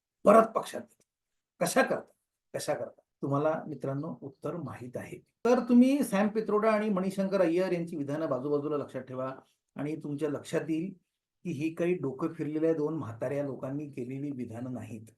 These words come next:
हे त्या मोठ्या जिगसॉ पझलचे दोन मिसिंग पीसेस आहेत आणि ते कोडं पूर्ण करतात राहुल गांधी, जेव्हा ते त्यात तिसरा पीस फिट करतात.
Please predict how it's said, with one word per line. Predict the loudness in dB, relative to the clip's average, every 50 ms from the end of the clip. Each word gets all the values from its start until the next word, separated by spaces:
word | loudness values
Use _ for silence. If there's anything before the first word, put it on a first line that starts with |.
| _ _ _ _ _ _ _ _ _ _ -8
हे | -4 -2 0 0 0 0 -2 -6 -10 _ _ _ _ _ -4
त्या | -4 -4
मोठ्या | -2 -6 -8 -8 -6 -6 -6 -6
जिगसॉ | -6 -8 -12 -6 -6 -6 -6
पझलचे | -2 -4 -2 -2 -2 -2 -2 0 -2 -2
दोन | -2 -2 -4 -2 -2 -2 -4 -6 -8 -16 _ _ _ _ _ _ _ _ _ -8
मिसिंग | -6 -4 -2 4 8 8 8 8 8
पीसेस | 2 -4 -4 -2 0 2 0 0 0
आहेत | -4 -12 -14 -20 _ _ _ _ _ _ _ _ _ _ _ -20 _ -10
आणि | -8 -8 -8
ते | -8 -2 0 0 0
कोडं | 0 -4 -6 -4 -2 0 2 4 4 4 2 0 -6 -12 _ _ _ -6
पूर्ण | -4 -2 -2 -2 -2
करतात | -2 -2 -4 -2 -2 -2 -2 -2 -2
राहुल | -2 2 4 6 6
गांधी, | 6 4 2 0 -2 -4
जेव्हा | -2 -4 -4 -4 -4 -6 -6
ते | -6 -6
त्यात | -6 -6 -8
तिसरा | -8 -10 -12 -12 -8 -6 -4 -4 -4
पीस | -6 -6 -6 -6 -6 -8 -12 -20 _ _ _ _ _ _ _ _ _ -10
फिट | -8 -8 -8 -10
करतात. | -14 -16 -16 _ _